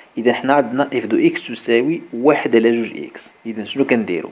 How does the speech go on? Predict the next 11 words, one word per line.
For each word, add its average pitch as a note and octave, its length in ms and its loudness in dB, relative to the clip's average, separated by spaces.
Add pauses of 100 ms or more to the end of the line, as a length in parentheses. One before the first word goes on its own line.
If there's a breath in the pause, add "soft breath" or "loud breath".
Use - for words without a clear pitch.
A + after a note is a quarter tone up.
(120)
كنعوضو G2+ 520 2
إكس - 440 -6 (1080 soft breath)
بالعدد C3+ 680 4
صفر. - 440 -2 (440)
إذا A2 120 -6
فيما A2 460 -4
لقينا C3 420 -2
إكس - 160 -4
كنعوضوها A2+ 460 2
بصفر. - 380 -6
إذا F2+ 260 -8